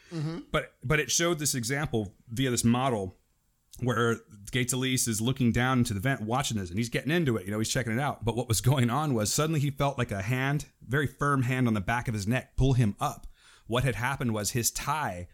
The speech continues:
Speaker 2: was going down into the vents of the room. It was kinda, like, hanging down pretty, you know, just a couple feet away from the girl's head. So,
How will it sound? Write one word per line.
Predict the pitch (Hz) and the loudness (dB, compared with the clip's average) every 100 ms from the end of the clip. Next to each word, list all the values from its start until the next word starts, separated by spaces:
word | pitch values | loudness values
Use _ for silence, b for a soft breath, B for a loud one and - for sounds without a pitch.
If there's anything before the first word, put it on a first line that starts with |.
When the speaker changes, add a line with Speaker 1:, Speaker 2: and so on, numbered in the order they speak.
| _ _ _ - | _ _ _ -6
Speaker 2:
was | 113 120 | 0 0
going | 139 143 143 127 | 4 4 4 2
down | 117 143 131 | 4 2 2
into | 120 | 0
the | 113 104 | -2 0
vents | 120 131 127 | 0 0 0
of | 107 | -2
the | 101 | 0
room. | 123 131 | 4 4
It | 110 | 4
was | 104 - | 2 0
kinda, | 127 120 | 0 0
like, | 113 95 | 0 -2
hanging | 117 117 120 110 | -2 2 2 2
down | 107 113 110 98 90 - _ _ _ _ | 0 0 -2 -2 -6 -10 _ _ _ _
pretty, | - 151 127 | 0 2 0
you | 151 139 | 0 0
know, | |
just | 123 123 | 2 0
a | |
couple | 104 139 107 | -2 -4 -4
feet | - 143 | -4 -2
away | 113 117 | 0 0
from | 123 104 | 0 -2
the | 92 | -2
girl's | 104 92 | -4 -2
head. | 117 85 - - _ _ _ _ | -4 -6 -14 -20 _ _ _ _
So, | - 107 92 87 | -6 -4 -4 -8